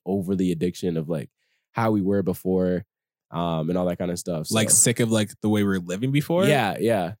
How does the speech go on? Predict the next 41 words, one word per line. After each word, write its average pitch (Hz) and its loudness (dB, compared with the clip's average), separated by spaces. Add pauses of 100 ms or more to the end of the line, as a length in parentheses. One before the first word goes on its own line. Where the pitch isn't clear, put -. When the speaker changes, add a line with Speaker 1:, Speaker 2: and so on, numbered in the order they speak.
Speaker 1:
yeah. 80 -4 (400)
Like, 113 0
do 120 2
you 123 2
think 143 4
Speaker 2:
Uh, 139 2
Speaker 1:
life 135 4
is 127 2
going, 110 2
do 107 -2
you 135 4
think 147 2
life, 117 2
like, 113 0
standards 117 0
of 110 -4
life 95 0 (100)
is, 98 0 (120)
are 98 0
gonna 95 0
change 95 -2
after 104 -2
this? 147 -4 (380)
Speaker 2:
I 117 2
think 160 2
for, 233 4
like, 240 2
people 143 0
our 104 2
age, 156 2
I 104 0
Speaker 1:
Mm-hmm. 107 4
Speaker 2:
think 113 2
it 107 2
might 98 0
change 101 0 (100)
Speaker 1:
Okay. 95 0
Speaker 2:
a 98 -2
decent 101 0
amount. 117 -4
Speaker 1:
Yeah. 90 0